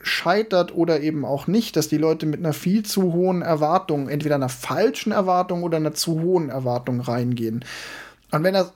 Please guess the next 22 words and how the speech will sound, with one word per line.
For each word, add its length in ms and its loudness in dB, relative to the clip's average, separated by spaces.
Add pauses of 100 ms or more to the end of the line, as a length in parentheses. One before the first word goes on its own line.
(100)
irgendwie 300 2
eine 220 -2
Underdog-Besetzung 1400 0
gewesen 500 2
wäre, 320 2
irgendein 480 2
damals 440 2
eben 340 2
noch 260 0
nicht 320 0
bekannter 500 2
Film, 360 0
dann 160 0
hätte 220 0
der 140 2
Film 240 2
Potenzial 580 2
gehabt, 400 -2
den 140 4
Start 500 0
für 180 -2
eine 160 0